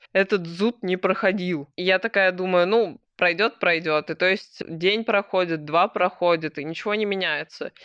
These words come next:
И потом добавился, ну, как по очереди было, то, что зуд в другом ухе. Я вот уже стала бояться, так как у меня тугоухость. Я такая думаю: «Блин, может, это как-то связано?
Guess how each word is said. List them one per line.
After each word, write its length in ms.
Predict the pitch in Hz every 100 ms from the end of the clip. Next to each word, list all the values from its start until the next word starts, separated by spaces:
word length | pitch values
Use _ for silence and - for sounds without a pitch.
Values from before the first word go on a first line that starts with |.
| - -
И 80 | -
потом 420 | 170 180 220 247
добавился, 1300 | 202 185 175 196 214 214 - 202 190 190 185 180 180 - -
ну, 100 | 220
как 260 | 190 185
по 60 | -
очереди 640 | 202 202 185 - 160 160 160
было, 380 | 151 156 147
то, 180 | 139 -
что 720 | 165 - 170 160 147 104 78
зуд 320 | 175 180 226 214
в 100 | 175
другом 580 | 165 233 220 214 175 165
ухе. 540 | 160 - - 147 147 _ _
Я 720 | - 165 175 190 214 226 214
вот 280 | 190 185 196 _ -
уже 340 | 175 175 196 214
стала 760 | - - 180 185 196 185 180
бояться, 1040 | 160 170 170 160 160 175 _ - 226 240 277 _
так 160 | 190 180
как 200 | 175 165
у 40 |
меня 340 | 170 170 165 151
тугоухость. 1080 | - 196 180 165 151 156 - - - _ _
Я 160 | - 170
такая 360 | 175 - 160
думаю: 360 | 160 160 160 151
«Блин, 480 | 147 165 151 151 160 _ -
может, 560 | 170 175 185 208 185 -
это 280 | 175 165 170
как-то 360 | 175 165 -
связано? 800 | - 165 160 160 185 208 214 262